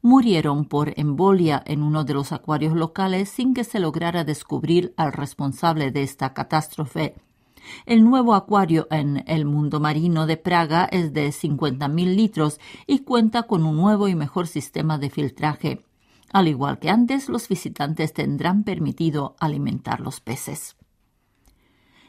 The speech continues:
El tenor alemán Jonas Kaufmann actuará este jueves en la Casa Municipal de Praga en el marco de su actual gira artística mundial.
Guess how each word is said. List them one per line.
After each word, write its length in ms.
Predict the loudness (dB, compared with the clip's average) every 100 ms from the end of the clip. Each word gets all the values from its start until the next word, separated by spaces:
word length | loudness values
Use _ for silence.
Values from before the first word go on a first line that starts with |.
| _
El 240 | 2 4
tenor 320 | 6 6 6 2
alemán 500 | 2 4 6 6 4
Jonas 440 | 4 4 2 0
Kaufmann 500 | -4 -4 -2 0 0 -4
actuará 340 | -8 -4 -2
este 220 | -2 -4
jueves 400 | -2 0 0 0
en 100 | -2
la 140 | -4 -4
Casa 240 | -4 -2
Municipal 600 | 0 -2 -2 -6 -4 -2
de 120 | -4
Praga 360 | -2 0 0 0
en 60 |
el 140 | 0 0
marco 340 | 0 -2 -2
de 140 | -4 -4
su 360 | -4 -2 -2
actual 360 | -6 -4 -4 -4
gira 320 | -2 0 0
artística 920 | -2 -4 -4 -4 -8 -4 0 0 -2 -2
mundial. 760 | 0 0 -2 0 0 0 -4